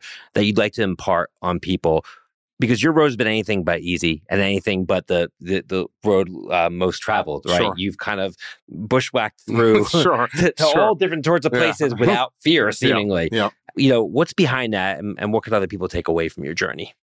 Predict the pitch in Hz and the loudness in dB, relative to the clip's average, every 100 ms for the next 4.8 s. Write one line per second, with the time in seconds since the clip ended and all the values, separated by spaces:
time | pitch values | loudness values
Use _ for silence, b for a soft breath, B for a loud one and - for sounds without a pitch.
0 | _ _ 175 180 175 151 - 196 226 131 | _ _ 2 2 2 -4 0 2 4 2
1 | - - 127 127 120 123 123 120 117 110 | 0 0 0 0 0 2 4 4 2 0
2 | 107 _ _ - 127 113 110 104 95 92 | -6 _ _ -2 2 2 2 -2 0 0
3 | 107 131 123 110 101 - - - 104 107 | 0 0 -2 -4 -4 -10 -8 -2 2 2
4 | 95 - 95 98 104 123 143 | 0 0 2 2 -2 -4 -6